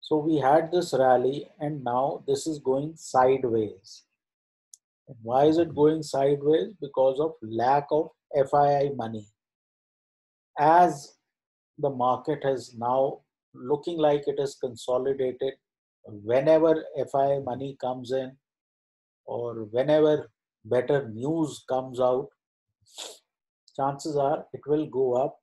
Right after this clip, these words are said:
Speaker 1: Any market which does not go down in the face of bad news is a strong
Speaker 2: Mm-hmm.
Speaker 1: market. And, uh, that should be the view that needs to be taken. You'll get volatility. I mean,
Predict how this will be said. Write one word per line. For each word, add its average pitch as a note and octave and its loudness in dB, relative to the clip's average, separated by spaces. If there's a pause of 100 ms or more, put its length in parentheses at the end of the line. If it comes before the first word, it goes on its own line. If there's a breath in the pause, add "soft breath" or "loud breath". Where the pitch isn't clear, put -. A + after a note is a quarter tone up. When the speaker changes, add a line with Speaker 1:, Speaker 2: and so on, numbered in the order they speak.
(220)
Speaker 1:
Any D#3+ -6
market C#3+ 0 (720)
which C3+ -10
does A#2+ -2
not D3 -2
go C3 0
down B2 -6
in B2+ -20
the C3 -4 (100)
face C#3+ -4
of A#2 -8
bad B2 -2
news A#2+ -12 (340)
is D#3+ 0 (140)
a C3 -2 (520)
strong B2 -6
Speaker 2:
Mm-hmm. B2+ -14
Speaker 1:
market. A#2 -6 (1160)
And, B2+ -16
uh, A#2 -8 (100)
that B2+ 0
should D3+ -4
be C3+ -4
the C3 -2
view B2+ -8 (220)
that B2 -4
needs C3+ -12
to C#3+ -8
be C#3 -8
taken. D#3+ -4
You'll F#3 -8
get F#3 4 (180)
volatility. C#3+ 0
I - -2
mean, A#2+ -8